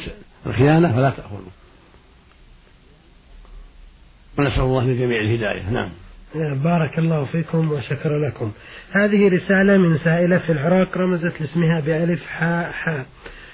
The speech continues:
Speaker 2: تقول في رسالتها: "آه، قد ولدت خمسة أطفال، آه، اثنان
Speaker 1: <coughs>
Speaker 2: منهما، آه، ماتا، آه، وثلاثة أحياء، لكن في كل مرة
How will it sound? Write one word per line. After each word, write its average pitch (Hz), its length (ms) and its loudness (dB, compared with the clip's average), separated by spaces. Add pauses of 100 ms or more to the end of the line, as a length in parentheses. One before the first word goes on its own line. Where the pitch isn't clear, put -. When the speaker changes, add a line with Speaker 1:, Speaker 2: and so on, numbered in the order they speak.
(140)
Speaker 2:
تقول 202 640 2
في 180 160 2
رسالتها: 175 840 0 (640)
"آه، 170 160 -2
قد 180 280 -2
ولدت 185 440 0
خمسة 180 760 0
أطفال، 190 640 -2
آه، 147 340 -4
اثنان 190 440 4 (200)
Speaker 1:
<coughs> 175 200 6
Speaker 2:
منهما، 185 460 6
آه، 147 640 2 (100)
ماتا، 196 560 2 (560)
آه، 165 160 2
وثلاثة 175 600 2
أحياء، 156 520 0 (560)
لكن 214 420 4
في 185 220 2
كل 208 340 2
مرة 180 420 2